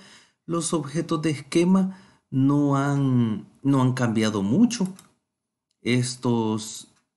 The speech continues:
estos no, no han cambiado con las, con las diferentes ediciones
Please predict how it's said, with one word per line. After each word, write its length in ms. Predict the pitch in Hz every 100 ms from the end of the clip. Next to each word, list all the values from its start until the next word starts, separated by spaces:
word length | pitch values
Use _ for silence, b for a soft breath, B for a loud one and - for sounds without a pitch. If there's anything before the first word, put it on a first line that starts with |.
| _ _ _ -
estos 400 | 120 - 131 117
no, 640 | 117 113 117 117 110 104 -
no 500 | 120 117 117 120 110
han 160 | 113 117
cambiado 720 | 113 101 98 95 127 131 104
con 260 | 110 98 92
las, 380 | 90 92 -
con 200 | - 98
las 100 | 95
diferentes 840 | 95 95 98 92 101 101 110 98 -
ediciones 920 | 104 98 92 104 104 123 98 - -